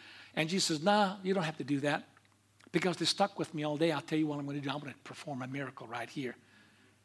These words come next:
And he took those five fish and two loaves,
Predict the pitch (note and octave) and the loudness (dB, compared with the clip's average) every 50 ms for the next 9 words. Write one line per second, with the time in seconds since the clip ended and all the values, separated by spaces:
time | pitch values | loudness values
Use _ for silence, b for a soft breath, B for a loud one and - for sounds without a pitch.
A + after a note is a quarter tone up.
0 | b b b _ _ _ _ _ E3+ C3 - C#3+ C#3 - - E3+ D#3 - - - | b b b _ _ _ _ _ -4 -2 -2 -2 -6 -2 -2 -2 -2 -2 -4 -4
1 | C3+ B2 - - - D3+ C#3+ C#3+ C3 - - - C#3 C3 - - A#2+ G#2+ - - | -4 -2 -4 -2 -2 -2 -2 -2 -4 -6 -6 -8 -6 -6 -6 -8 -8 -10 -8 -8
2 | C#3 B2 C#3 C#3+ C3 A#2+ A#2+ B2+ - - | -6 -4 -4 -4 -4 -4 -6 -12 -14 -14